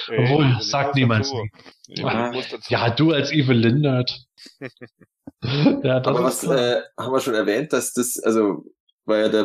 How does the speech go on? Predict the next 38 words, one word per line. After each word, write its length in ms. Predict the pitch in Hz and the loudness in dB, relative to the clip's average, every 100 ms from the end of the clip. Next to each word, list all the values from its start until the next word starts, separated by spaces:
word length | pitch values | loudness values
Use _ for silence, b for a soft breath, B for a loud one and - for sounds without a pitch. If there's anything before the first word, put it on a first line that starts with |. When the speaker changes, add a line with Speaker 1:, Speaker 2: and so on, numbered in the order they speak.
| 101 | 0
Speaker 3:
Brian 180 | 98 110 | -2 -2
Flynn 240 | - 127 | 0 0
dann 120 | 123 | 2
auch 120 | 98 110 | 0 -2
gesagt 220 | 117 160 | -4 -4
hat, 120 | - | -2
ja, 200 | 151 110 | 0 0
das 200 | 113 - | -2 -4
ist 180 | 104 - | -6 0
halt 240 | 113 - | 0 -2
komplett 400 | - 110 110 113 | -4 -2 0 0
unklar 480 | 135 139 147 131 123 | -2 -4 -2 -2 0
noch, 280 | 120 123 - | 0 -2 -6
wie 200 | 113 110 | -4 0
das 140 | 117 120 | 2 2
jetzt 200 | 110 113 | 0 -2
mit 120 | - | 0
dem 140 | 113 | -2
Vertrieb 440 | 107 95 - 127 131 | -2 -4 0 0 2
läuft. 340 | 135 139 - | 0 0 0
Also 160 | 101 104 | 0 2
es 140 | 98 | 2
gibt 240 | 143 127 - | 0 0 0
eben, 240 | 110 110 - | 0 0 -2
also 200 | 101 101 | -2 -2
es 100 | 117 | 2
wird 220 | 131 - | 2 2
eben 180 | 113 110 | 2 2
immer 160 | 127 | 0
noch 180 | 117 117 | 0 0
verhandelt, 460 | 110 113 120 120 - | 0 0 2 0 0
Einzelhandel 840 | 117 117 120 113 120 117 117 117 | -2 -2 -2 -2 -2 0 2 2
und 160 | 98 101 | 2 2
er 100 | 101 | 0
kann 240 | 113 113 | 0 -2
überhaupt 340 | 107 107 113 - | 0 0 -2 -6
nichts 160 | - | -6
sagen. 440 | - 101 123 139 | -2 0 0 -2